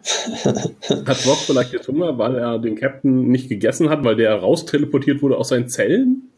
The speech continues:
Speaker 2: Hm.
Speaker 1: Ja.
Speaker 2: So viele interessante Fragen.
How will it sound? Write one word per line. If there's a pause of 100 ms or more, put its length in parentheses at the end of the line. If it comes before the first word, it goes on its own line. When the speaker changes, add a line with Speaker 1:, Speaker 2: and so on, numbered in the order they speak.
(200)
Speaker 2:
Hm. (1040)
Speaker 1:
Ja. (1200)
Speaker 2:
So
viele
interessante
Fragen.